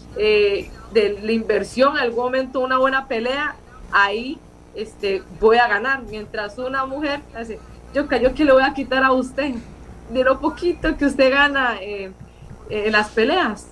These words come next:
Más bien él estuvo ayudándome en todo lo que yo podía, eh, él pu-, podía, eh, en las peleas. Yo decía, "Mario, pero, este, ¿qué vamos a hacer?". Me dice, "Usted confía en mí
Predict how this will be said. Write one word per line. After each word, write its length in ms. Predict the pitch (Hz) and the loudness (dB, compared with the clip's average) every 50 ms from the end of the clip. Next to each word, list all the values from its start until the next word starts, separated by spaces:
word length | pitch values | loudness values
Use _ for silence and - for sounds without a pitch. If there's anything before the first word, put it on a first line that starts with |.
| - - - - - - | -18 -18 -18 -18 -8 0
Más 180 | - 233 233 233 | 0 2 2 2
bien 160 | 277 285 285 | -2 -2 0
él 100 | 277 262 | 0 0
estuvo 340 | 294 277 - - 285 285 294 | 0 -2 -4 -4 0 0 2
ayudándome 840 | 285 254 220 233 233 226 233 233 247 262 269 - 277 269 262 254 233 | 0 0 -2 -2 0 2 4 4 4 2 0 -4 -8 -8 -8 -10 -12
en 80 | 226 | -10
todo 180 | - 240 240 247 | -8 -8 -6 -4
lo 140 | 262 - - | -4 -6 -8
que 140 | 247 226 | -10 -8
yo 140 | 196 226 220 | -8 -8 -8
podía, 680 | - 240 240 240 240 254 262 269 262 262 262 262 - - 208 | -8 -6 -4 -2 -2 -2 0 0 0 0 0 -2 -4 -4 -6
eh, 320 | 208 202 196 190 180 170 - - - - | -6 -6 -6 -6 -8 -12 -14 -12 -6 -4
él 200 | 220 226 226 - | -4 -4 -4 -4
pu-, 260 | 254 254 247 233 - | 0 2 2 2 2
podía, 540 | - - 214 202 202 226 254 269 277 294 285 - - - - - - - - - - - - - - - - | -2 -2 0 2 4 4 4 4 2 0 0 -6 -14 -20 -20 -20 -20 -20 -20 -20 -20 -20 -20 -20 -18 -10 -6
eh, 220 | 196 202 190 185 - - - - | -2 -2 -2 -4 -6 -10 -4 -2
en 140 | 208 214 | 0 2
las 180 | 202 196 202 - | 2 2 0 -2
peleas. 600 | - - 190 190 208 220 233 247 247 247 233 214 180 175 185 | -2 -2 0 2 4 4 4 4 4 4 2 0 -6 -8 -8
Yo 100 | 214 214 | -6 -6
decía, 380 | 214 226 226 247 208 190 170 - - - - - - - - - 208 | -6 -6 -6 -6 -4 -4 -6 -8 -8 -14 -20 -20 -20 -20 -20 -4 0
"Mario, 360 | 220 226 233 233 226 220 220 - | 2 2 2 2 0 -4 -4 -4
pero, 720 | 208 202 196 202 196 196 190 185 180 180 175 175 170 170 - - - - - - - | -4 -2 -2 -2 -2 -2 -2 -2 -2 -2 -4 -4 -6 -6 -12 -20 -20 -20 -20 -10 -6
este, 640 | 185 196 180 - - - - 185 185 180 175 170 165 - | -6 -6 -6 -10 -10 -2 2 4 4 6 4 4 2 4
¿qué 120 | - 220 | 4 6
vamos 280 | 214 226 240 254 262 233 | 6 6 4 4 4 4
a 60 | 190 | 2
hacer?". 180 | 185 - 247 247 | 2 0 -2 -4
Me 40 | |
dice, 120 | 247 - 202 | -4 -8 -10
"Usted 220 | 190 - 226 226 | -6 -4 -4 -2
confía 380 | - 269 262 254 254 254 247 240 | -2 -2 -4 -2 0 0 0 0
en 100 | 240 233 | 0 -2
mí 200 | 226 226 220 | -2 -2 -2